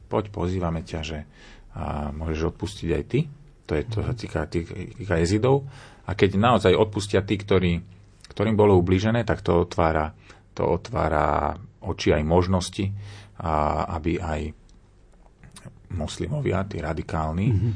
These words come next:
Speaker 1: si uvedomili, že aha, toto je niečo, kde som ja spravil chybu, kde popros-, kde potrebujem poprosiť o odpustenie. Spomínaný otec, e, Mirkis nám k tomu povedal jednu úžasnú vec, na ktorej vidieť,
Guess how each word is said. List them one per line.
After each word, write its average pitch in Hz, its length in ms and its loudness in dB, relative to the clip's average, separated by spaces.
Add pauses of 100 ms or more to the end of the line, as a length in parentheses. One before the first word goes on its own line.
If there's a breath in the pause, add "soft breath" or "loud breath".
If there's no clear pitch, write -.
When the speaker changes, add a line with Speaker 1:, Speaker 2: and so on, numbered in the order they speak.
Speaker 1:
si - 200 -12
uvedomili, 82 480 -2
že 85 80 -2
aha, 101 240 0
toto 101 200 -6
je 80 160 2
niečo, 82 400 -2 (160)
kde 90 120 -2
som - 120 -4
ja 82 120 -2
spravil 85 360 0
chybu, 98 320 0
kde 87 160 -2
popros-, 90 400 -2
kde 87 320 0
potrebujem 92 400 0
poprosiť 90 400 -2
o 82 120 6
odpustenie. 73 520 -6 (560 loud breath)
Spomínaný 104 600 4
otec, 98 280 4 (120)
e, 87 200 6
Mirkis - 640 2 (400 loud breath)
nám 80 240 -2
k - 80 -16
tomu 82 240 -2
povedal 78 400 0
jednu 78 240 -2
úžasnú 95 400 0
vec, 73 240 -10 (2250 loud breath)
na 78 80 -4
ktorej 76 320 -2
vidieť, 151 440 2